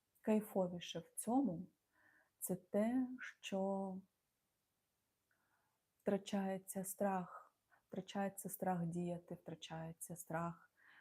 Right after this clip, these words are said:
втілювати свої мрії, досягати цілей. Цьому стані ви втрачаєте тривожність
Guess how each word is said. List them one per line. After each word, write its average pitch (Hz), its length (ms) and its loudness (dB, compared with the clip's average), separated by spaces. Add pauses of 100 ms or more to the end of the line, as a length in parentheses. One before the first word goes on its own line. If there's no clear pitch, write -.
(140)
втілювати 180 540 2
свої 170 480 0
мрії, 165 680 0 (1000)
досягати 185 680 4
цілей. 175 600 -4 (1040)
Цьому 202 280 4
стані 190 720 2 (1120)
ви 190 100 6
втрачаєте 190 1120 2 (2500)
тривожність 185 960 2